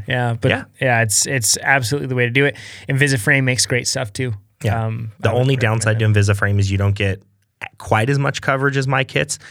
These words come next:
Speaker 1: Mm-hmm.
Speaker 2: and they use thinner material. It's
Speaker 1: Yes.
Speaker 2: easier to work with, but you don't get quite the protection level.
Speaker 1: You're about to get inundated with requests from people for this.
Speaker 2: I know, and I've already told
Speaker 1: You don't have
Speaker 2: many
Speaker 1: time.
Speaker 2: people,
Speaker 1: <laughs>
Speaker 2: one, I don't have time, two,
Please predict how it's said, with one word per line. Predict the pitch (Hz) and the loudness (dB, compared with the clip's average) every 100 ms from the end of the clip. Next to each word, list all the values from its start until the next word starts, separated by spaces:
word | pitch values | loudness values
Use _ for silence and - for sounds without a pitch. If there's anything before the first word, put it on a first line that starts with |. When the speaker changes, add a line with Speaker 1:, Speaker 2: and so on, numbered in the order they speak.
| - _ | -20 _
Speaker 1:
Mm-hmm. | 117 110 | -2 2
Speaker 2:
and | 123 117 117 117 110 - | 2 4 4 2 0 0
they | 107 | 2
use | 101 98 | 4 2
thinner | - 95 85 | 0 -2 -2
material. | 82 87 80 82 | -4 -4 -6 -8
It's | - - 147 | -10 -2 0
Speaker 1:
Yes. | 110 123 | 2 2
Speaker 2:
easier | 143 151 | 2 4
to | 143 | 4
work | 120 110 101 | 4 2 2
with, | 92 95 - - | -2 -2 -6 -6
but | 104 104 101 104 | 0 0 0 0
you | 104 | 0
don't | 95 | 2
get | 95 - | 0 -6
quite | - 107 98 101 | -4 0 0 -2
the | |
protection | 90 - 90 - 80 | -4 -4 -6 -8 -10
level. | 62 - 143 | -12 -6 0
Speaker 1:
You're | 135 | 2
about | 123 120 | 4 2
to | 104 | 2
get | 120 131 | -2 -2
inundated | 127 127 117 110 | -2 -2 -2 -2
with | 107 107 104 | 0 -2 -2
requests | 107 - 113 104 | -4 -2 0 0
from | 117 107 | 0 -2
people | 113 104 107 | -2 -4 -6
for | 110 | -4
this. | 110 | 0
Speaker 2:
I | 95 | 0
know, | 87 85 | 0 -2
and | - 95 82 | 0 0 0
I've | 87 | 0
already | 98 92 | 2 0
told | 98 98 | 0 -2
Speaker 1:
You | 143 | 2
don't | 131 | 2
have | 123 127 | 4 2
Speaker 2:
many | |
Speaker 1:
time. | 147 117 | 2 2
Speaker 2:
people, | 127 117 117 | 2 4 4
Speaker 1:
<laughs> | 101 101 147 120 123 | 2 2 2 4 4
Speaker 2:
one, | 139 | 4
I | 147 | 4
don't | 143 | 2
have | 143 113 | 2 2
time, | 120 107 107 107 | 2 2 2 0
two, | - 101 120 104 | 2 4 4 4